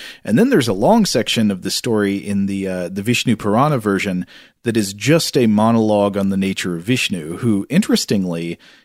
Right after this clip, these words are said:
is in places described sort of like a manifestation of time itself. So I just wanna read some, some parts of this monologue, not the whole thing.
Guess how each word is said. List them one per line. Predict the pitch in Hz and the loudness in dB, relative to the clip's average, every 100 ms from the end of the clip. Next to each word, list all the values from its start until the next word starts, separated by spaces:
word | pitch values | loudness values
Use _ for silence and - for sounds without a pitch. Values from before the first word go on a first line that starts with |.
| _ - | _ -4
is | 123 117 - | -2 -2 -6
in | - 120 | -2 -2
places | - 170 226 - 220 - | 0 0 0 0 -2 -4
described | 120 - - - 123 151 202 165 | -6 -4 -4 0 2 4 2 0
sort | 110 - 156 | -4 -2 0
of | 233 | 2
like | 170 135 | 0 0
a | 117 | 2
manifestation | 101 98 117 123 127 - 110 - 113 101 - 104 | 2 2 2 2 0 -2 -2 -2 0 0 0 0
of | 90 | -2
time | - 107 101 101 | -4 -2 0 2
itself. | 92 - - 165 73 - | 0 -2 0 0 0 -2
So | - | -4
I | 87 | -4
just | 107 | -4
wanna | 110 92 | -6 -4
read | 98 113 110 | 0 -2 -2
some, | 92 90 - | -4 -4 -6
some | - - 90 | -8 -4 -4
parts | - 135 143 - | -2 0 0 -2
of | 104 85 | -6 -6
this | 87 - | -6 -4
monologue, | 87 85 80 90 | -4 -4 -6 -4
not | 98 90 | -4 -4
the | 90 | -4
whole | 92 | -4
thing. | - 113 85 82 | -2 -2 -2 -6